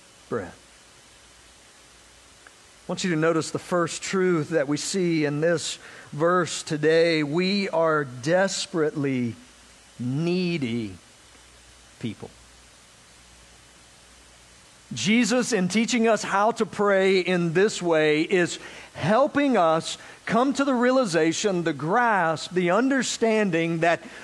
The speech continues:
we are a desperately needy people. You ever met a needy person? You don't want to hang around them, do you? Like, "I'm not interested in needy people," right?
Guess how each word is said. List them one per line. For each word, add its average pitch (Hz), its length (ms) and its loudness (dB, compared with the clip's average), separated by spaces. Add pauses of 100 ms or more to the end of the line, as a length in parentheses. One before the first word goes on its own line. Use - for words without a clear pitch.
(120)
we 254 280 4
are 233 200 4
a 196 220 2
desperately 190 1200 0
needy 175 840 0 (480)
people. 120 360 -8 (3500)
You 165 80 0
ever 180 120 -2
met 180 180 2
a 165 60 0
needy 170 240 -2
person? 180 420 -6 (1600)
You 151 60 -6
don't 156 80 0
want 143 100 0
to 131 60 -4
hang 160 160 0
around 180 320 0
them, 175 220 0
do 175 80 2
you? 156 260 2
Like, 139 180 0
"I'm 175 120 -2
not 180 180 0
interested 175 540 0
in 143 220 -2
needy 156 220 -2
people," 120 360 -4
right? 139 280 -4